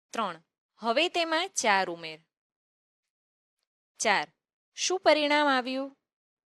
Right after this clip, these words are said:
ઉત્તરમાં મેહુલ કહે છે, અગ્ન્યાએંસી.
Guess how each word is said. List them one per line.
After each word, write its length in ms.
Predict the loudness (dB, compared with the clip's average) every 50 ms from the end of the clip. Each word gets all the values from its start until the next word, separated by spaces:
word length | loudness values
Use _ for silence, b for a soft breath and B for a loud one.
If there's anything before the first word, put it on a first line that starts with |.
| _ _ _ _ _ _ _ _ _ _ _ _ _ -10
ઉત્તરમાં 560 | -10 -10 _ 0 4 4 4 4 2 0 2
મેહુલ 320 | 2 0 2 2 0 -2 -2
કહે 380 | 0 0 0 2 2 0 -2
છે, 320 | -2 -2 -4 -4 -6 -10 _ _ _ _ _ _ _ _ _ _ _ _ _ _ _ -2
અગ્ન્યાએંસી. 840 | -2 0 0 0 0 0 0 -2 -4 -8 -8 -12 -14 -18 -18 _